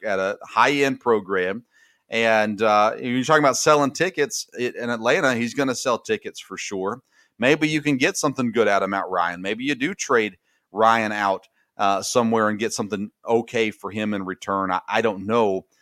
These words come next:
But I think Atlanta goes quarterback here, um, especially if Justin Fields is available. Maybe they pass on Trey Lance.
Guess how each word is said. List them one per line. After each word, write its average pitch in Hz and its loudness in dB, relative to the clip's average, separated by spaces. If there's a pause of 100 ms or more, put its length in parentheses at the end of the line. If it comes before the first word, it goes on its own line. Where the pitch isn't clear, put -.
(300)
But 113 4
I 139 6
think 180 -4
Atlanta 151 0
goes 127 4
quarterback 123 0
here, 101 -4 (440)
um, 101 2
especially 147 2
if 120 0
Justin 117 2
Fields 107 -2
is 90 -10
available. 87 -4
Maybe 147 0
they 147 6
pass 139 0
on 123 -2
Trey 131 0
Lance. 123 -4